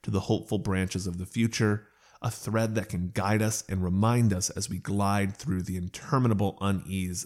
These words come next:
of the void. And that's what I believe is one of the most powerful effects of magic as I see it and experience it. Let me give you two examples from my own life. If you listen to this podcast regularly,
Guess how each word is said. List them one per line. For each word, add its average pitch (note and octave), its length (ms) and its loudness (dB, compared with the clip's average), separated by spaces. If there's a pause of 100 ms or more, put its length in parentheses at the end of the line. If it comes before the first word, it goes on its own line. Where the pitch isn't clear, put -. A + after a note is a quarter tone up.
of F#2 220 -4
the F2 80 -6
void. B2 500 -10 (1300)
And B2 140 6
that's F3 280 2
what D#3 100 0
I D3 220 4
believe A2+ 320 2
is G2 100 -4
one G2+ 120 0
of F#2+ 60 0
the F#2 60 -2
most G#2 460 -2
powerful C#3+ 560 0
effects - 320 -6
of F2 120 -6
magic G#2+ 460 0 (380)
as A2 180 0
I G2+ 140 2
see G#2 320 2
it - 140 -2 (100)
and F#2 100 -4
experience F#2 640 -4
it. - 140 -12 (1200)
Let A3 100 0
me A#3+ 60 0
give G3 180 -2
you D#3 60 0
two C#3+ 260 0
examples G2 480 0
from F#2 140 -4
my F2+ 80 -4
own E2 220 -8
life. - 340 -16 (680)
If A2+ 140 -4
you C3 140 4
listen D#3 300 4
to B2 60 2
this G#2+ 160 -2
podcast F#2 600 -4
regularly, F2+ 560 -2